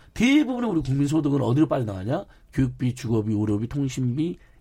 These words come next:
이자비, 교통비로 빠져나갑니다. 그러니까 소비가 안 늘어나는 거예요. 최저임금 올랐잖아요. 중소상공인들 신용카드 가맹점수를 대폭 인하해서 또 이아이티씨로 지원을 많이 받거든요. 예전에 비해서, 문재인 정부 들어서요. 근데 왜 소비가 생각처럼 안 늘어났느냐?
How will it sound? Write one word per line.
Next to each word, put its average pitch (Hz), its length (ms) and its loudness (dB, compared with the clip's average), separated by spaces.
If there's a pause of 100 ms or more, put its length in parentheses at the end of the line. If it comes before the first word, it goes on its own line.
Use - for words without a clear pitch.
이자비, 175 800 0
교통비로 120 480 -4
빠져나갑니다. 95 800 -8 (400)
그러니까 202 540 0 (180)
소비가 - 380 -2
안 113 100 -6
늘어나는 123 420 0
거예요. 95 220 -8
최저임금 220 400 0
올랐잖아요. 123 800 -4 (320)
중소상공인들 151 720 0
신용카드 170 400 -4
가맹점수를 123 500 -2
대폭 123 300 -4
인하해서 107 400 -6 (280)
또 135 120 0
이아이티씨로 127 880 0
지원을 135 300 0
많이 113 180 -2
받거든요. 120 400 -6
예전에 107 280 -2
비해서, 98 300 -6
문재인 107 320 -2
정부 98 160 -4
들어서요. 101 420 -4 (320)
근데 175 180 0
왜 220 40 2
소비가 202 360 -2
생각처럼 196 420 -6
안 120 80 -8
늘어났느냐? 104 800 -2